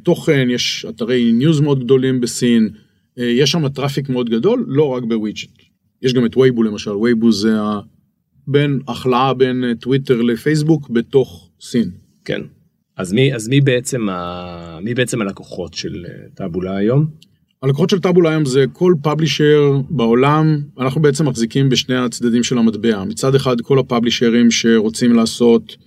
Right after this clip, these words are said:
Speaker 1: אה, אינגייג'מנט יותר גבוה, לקבל טראפיק, אה, אה, יותר גדול, או להגדיל את כמות הטראפיק שלהם, ולעשות מוניטיזציה, לעשות מזה כסף.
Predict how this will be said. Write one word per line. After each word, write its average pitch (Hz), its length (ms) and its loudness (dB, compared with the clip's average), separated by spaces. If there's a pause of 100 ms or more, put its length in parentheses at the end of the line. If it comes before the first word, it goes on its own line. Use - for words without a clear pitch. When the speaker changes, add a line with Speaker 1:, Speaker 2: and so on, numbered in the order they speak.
(360)
Speaker 1:
אה, 113 260 0
אינגייג'מנט 123 600 0
יותר 127 200 0
גבוה, 117 640 2 (140)
לקבל 123 420 0
טראפיק, 120 500 -4
אה, 123 60 4 (920)
אה, 120 60 0
יותר 120 280 2
גדול, 120 340 2
או 117 60 2
להגדיל 110 400 -2
את 127 80 -4
כמות 123 240 -6
הטראפיק 123 360 -8
שלהם, 190 320 -2
ולעשות 123 560 -2
מוניטיזציה, 113 720 -2
לעשות 127 220 0
מזה 104 200 0
כסף. 175 580 0